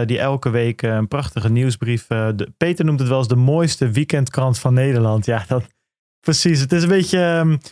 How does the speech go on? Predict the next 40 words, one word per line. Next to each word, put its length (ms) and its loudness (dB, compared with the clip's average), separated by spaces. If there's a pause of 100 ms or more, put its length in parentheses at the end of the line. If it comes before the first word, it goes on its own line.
(180)
dress 340 0
for 140 0
the 120 2
job 320 0
you 140 2
want, 380 0
not 240 2
the 80 -2
job 300 0
you 160 2
have. 380 0
Eh, 140 0
maar 320 0
ik 160 -4
ben 140 2
het 100 2
met 180 0
hem 80 0
eens 260 2
hoor. 140 0
Het 160 -4
is, 180 -2
eh, 320 0
een, 140 0
eh, 240 0
een, 140 0
een 240 0
dik 220 -2
plakkaat 420 -2
wat 140 -4
er 60 -4
op 120 -4
de 120 0
digitale 600 0
deurmat 420 0
gedeponeerd 600 -2
wordt 140 -2
elke 200 -4
vrijdag. 400 -2
Dus, 340 0